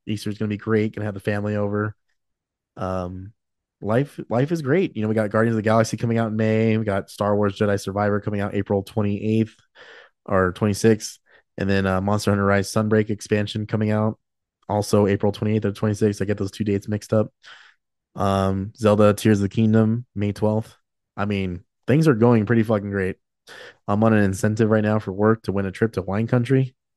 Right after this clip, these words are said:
I might t-, I might go. I don't know yet. Um, I think I'm gonna win. That's why.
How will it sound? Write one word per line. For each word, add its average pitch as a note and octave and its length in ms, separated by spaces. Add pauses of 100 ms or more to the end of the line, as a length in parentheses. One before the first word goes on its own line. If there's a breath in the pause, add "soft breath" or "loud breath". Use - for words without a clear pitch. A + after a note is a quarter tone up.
(120)
I G#2 40
might G#2 260
t-, - 160
I G2+ 60
might A2 180
go. A#2 240 (140)
I G#2+ 80
don't G#2+ 100
know A2 60
yet. A2+ 220 (800 loud breath)
Um, F#2+ 340 (100)
I G#2 100
think G#2 100
I'm G2+ 80
gonna G2 80
win. A2 200
That's G2 200
why. A#2 260